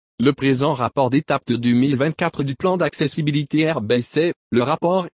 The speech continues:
fait état des activités entreprises dans le cadre de ce dernier entre le premier janvier et le trente et un décembre deux mille vingt-quatre,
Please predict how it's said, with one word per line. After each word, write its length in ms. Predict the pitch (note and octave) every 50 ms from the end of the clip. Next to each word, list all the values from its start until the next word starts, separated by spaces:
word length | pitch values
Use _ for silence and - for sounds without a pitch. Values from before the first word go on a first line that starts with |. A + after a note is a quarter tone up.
| _ _ -
fait 240 | - E3+ F#3+ G#3+ -
état 240 | - C#3 - D3 D3
des 180 | B2 G#2 G2+
activités 600 | C#3 C3 - E3 D3+ D#3+ D3 - - D#3 D#3+ D3
entreprises 480 | G3 G#3 - A3 G3 - - C#3 A#2+ G#2+
dans 140 | G#2+ A#2 A#2
le 100 | A#2 A2+
cadre 420 | - - D#3 D#3+ E3 D3+ C3+ G#2+
de 100 | G2 G#2
ce 140 | G#2 - -
dernier 500 | A#2 A#2+ C#3+ C#3+ C#3 C#3 C#3+ E3 F#3+ F#3
entre 260 | D3+ C3 - - A#2+
le 100 | A#2 A#2+
premier 340 | A2+ - - E3 F3+ G3 G3+
janvier 440 | F3 F3 E3+ D3+ C#3+ E3 - - C3
et 40 | A2+
le 120 | A2 G2+
trente 260 | - - F#3 G3 -
et 80 | F#3+ F3
un 100 | E3+ C#3+
décembre 500 | C#3+ G3 F#3 - F#3 F3+ F#3 F3 C#3 B2
deux 140 | A#2+ B2 A#2+
mille 220 | B2 C3 D3 C#3
vingt-quatre, 640 | A#2+ C#3+ D#3+ D#3 - - C#3 F3 - - - -